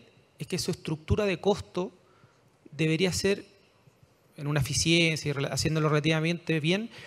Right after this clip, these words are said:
más barata que el de la tienda física. Entonces, por ejemplo, si una persona compra una lavadora por Internet, ejemplo, te ahorra la comisión vendedor. Entonces, tú cuando tienes bien hecho la matemática, tú sabes hasta qué esfuerzo precio puedes hacer por el canal. Eh,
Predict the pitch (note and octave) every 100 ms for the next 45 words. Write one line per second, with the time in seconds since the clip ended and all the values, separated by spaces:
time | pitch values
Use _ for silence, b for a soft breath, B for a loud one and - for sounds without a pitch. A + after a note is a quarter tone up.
0 | B F#3+ F#3 G3+ F#3 D#3 C#3+ C3+ C3+ C3
1 | C3+ C#3+ C#3+ C3+ - - B B - F#3
2 | F#3 - A3+ G#3+ F3+ F#3+ - - F3 D#3+
3 | - F3+ F3 F#3 F3 F3 E3+ D3+ D3+ F#3+
4 | F#3+ G3+ G#3 G#3 G#3 B3+ - b b b
5 | b - - - E3+ - G3 G#3+ - D#3+
6 | E3+ E3+ E3 D#3+ - E3 D#3+ D#3 C#3 A#2
7 | - - _ _ _ _ _ _ _ _
8 | - F3+ F#3+ G3+ A3 G#3 G3+ G#3 G3 G#3
9 | G#3 G#3+ G3 D#3+ B2 D3+ E3 D3+ G#3 C#4
10 | B B B B _ - - _ _ _
11 | - - G#3+ A3+ G#3 G3+ G3+ G#3 A3 -
12 | F#3+ G3 - C#3 C3 B2+ B2+ C3 B2 B2+
13 | A#2+ C3+ - _ b b b b b _
14 | - _ _ - C#3 B2+